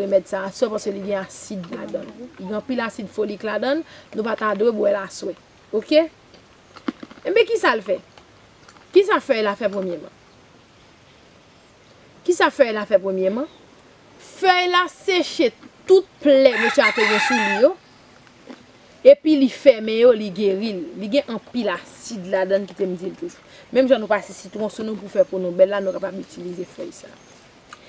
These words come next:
E men refleksyon pran ki sa l fè, li di ki te m tounen an Frans ankò paske mwen geri. M pa geri totalman paske m ap toujou gen ti doulè, men omwen mwen ka repran aktivite nòmal mwen. Epi mesye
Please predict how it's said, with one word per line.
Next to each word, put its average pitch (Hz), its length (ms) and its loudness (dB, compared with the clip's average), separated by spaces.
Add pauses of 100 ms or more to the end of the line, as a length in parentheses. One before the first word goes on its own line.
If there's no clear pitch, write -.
(320)
E 349 80 0
men 453 240 4
refleksyon 427 500 0
pran 269 240 4
ki 262 140 -6
sa 233 180 2
l 214 80 -10
fè, 294 140 4 (100)
li 330 140 6
di 311 100 4
ki 330 160 6
te 359 80 0
m 349 160 4
tounen 302 400 6
an 254 80 -2
Frans 247 240 -4
ankò 247 220 -2
paske 226 260 -2
mwen 202 240 -2
geri. 202 380 0 (560)
M 226 100 -6
pa 359 220 6
geri 311 260 2
totalman 220 400 0
paske 233 220 -4
m 208 80 -2
ap - 100 -12
toujou 202 240 -10
gen 196 160 -4
ti 185 160 -14
doulè, 208 400 -2
men 349 240 0
omwen 320 400 6 (300)
mwen 302 180 2
ka 269 240 2
repran 269 560 0
aktivite 220 720 -4
nòmal 190 480 -2
mwen. - 200 -18 (280)
Epi 285 240 2
mesye 285 240 0